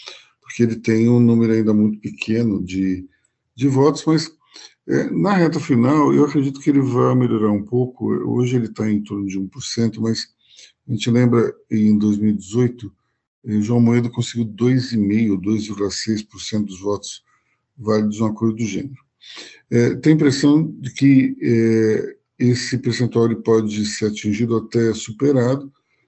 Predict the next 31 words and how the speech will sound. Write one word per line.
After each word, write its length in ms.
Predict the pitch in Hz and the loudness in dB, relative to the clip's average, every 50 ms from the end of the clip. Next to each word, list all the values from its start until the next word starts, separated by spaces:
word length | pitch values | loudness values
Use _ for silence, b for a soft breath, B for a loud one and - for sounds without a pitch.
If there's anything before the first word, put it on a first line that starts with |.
| _ _ _ | _ _ _
porque 280 | - 147 135 - 156 151 | -8 -8 -4 2 2 4
hoje 400 | 160 160 156 165 165 - - - | 4 4 2 2 0 0 0 0
nós 500 | - 131 135 147 151 156 151 139 - - | 2 2 4 4 4 4 2 0 -2 -8
temos 420 | _ - 135 131 139 143 139 143 | _ 0 2 4 4 4 2 2
uma 140 | 143 147 143 | -2 -4 -4
bancada, 800 | 139 143 156 160 151 156 - 131 143 160 151 123 104 98 95 101 | -2 0 0 0 0 0 -2 -2 0 0 0 0 0 0 0 -2
né, 220 | - 104 104 104 | -2 -2 -2 -2
no, 320 | 95 95 95 - 90 - 120 | -2 -2 -2 -4 -4 -6 -8
dentro 360 | - - 110 107 104 104 - | -6 -2 0 0 0 -2 -4
do, 260 | - 110 107 104 - - | -6 -4 -2 -2 -4 -4
do 340 | - - 101 104 104 104 | -8 -8 -6 -6 -6 -6
Partido 460 | 104 - 107 107 - 107 107 120 127 127 | -6 -6 -6 -6 -6 -8 -6 -2 0 2
Novo 440 | 117 113 120 127 143 147 147 160 | 2 2 4 2 2 2 2 0
e 100 | 165 165 | 0 0
tem 240 | 165 165 156 160 180 | 0 2 2 2 4
um 100 | 190 190 | 2 2
governador. 640 | 170 170 170 170 180 180 175 135 104 107 98 92 - _ _ _ B B B B B B B B B B B B - | 2 0 0 0 0 0 0 0 0 0 -2 -4 -4 _ _ _ B B B B B B B B B B B B -12
Então, 480 | 180 175 - 214 220 226 220 214 214 214 - - | -12 -4 -2 0 0 2 2 2 2 0 0 0
a 80 | 151 | -2
chance 480 | 135 - - - 170 180 170 - - 135 | -2 -2 0 0 0 0 0 -2 -4 -4
de 160 | 117 113 113 | -4 -4 -8
que 140 | - - 123 | -4 0 2
a 60 | 113 | 2
votação 460 | 113 120 120 - 107 101 - - 110 | 2 0 -2 -2 -4 -6 -4 -6 -6
seja 340 | - - - 123 117 127 131 | -6 -4 -4 -2 -2 0 0
maior, 300 | 123 123 120 123 143 151 | 0 2 2 2 2 2
eu 80 | 165 175 | 0 -2
acho 180 | 175 - - | -2 -6 -4
que 60 | - | -2
é 60 | 175 165 | -2 0
razoável. 640 | 165 175 165 160 160 135 117 107 101 92 - - | 0 0 -2 0 4 4 4 4 4 2 -4 -14